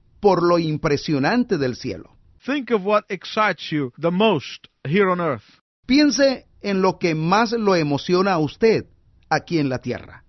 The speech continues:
Speaker 2: And then magnify it a billion times.
Speaker 1: Y luego magnifíquelo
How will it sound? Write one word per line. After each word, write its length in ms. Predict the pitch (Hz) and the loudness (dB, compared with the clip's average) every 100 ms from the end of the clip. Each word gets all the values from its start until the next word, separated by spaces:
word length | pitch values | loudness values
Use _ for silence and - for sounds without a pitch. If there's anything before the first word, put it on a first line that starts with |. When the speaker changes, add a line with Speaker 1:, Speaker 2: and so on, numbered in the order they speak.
| _ _ - | _ _ -6
Speaker 2:
And 280 | 175 151 | -6 -2
then 400 | 170 226 214 175 | 0 2 0 -2
magnify 720 | 170 226 196 196 - 185 160 147 | 0 0 0 -6 -2 2 2 0
it 160 | - 151 | -4 -8
a 60 | |
billion 540 | 127 117 233 220 208 170 | -4 0 2 0 -4 -4
times. 680 | 175 139 110 95 101 - - _ _ _ 220 | -4 -4 -8 -14 -20 -20 -20 _ _ _ -2
Speaker 1:
Y 100 | 214 | 4
luego 560 | 247 254 254 226 _ _ - | 4 6 6 6 _ _ -4
magnifíquelo 1300 | 196 226 220 220 220 - - 262 269 247 240 - | 0 0 2 2 2 0 0 0 0 2 2 0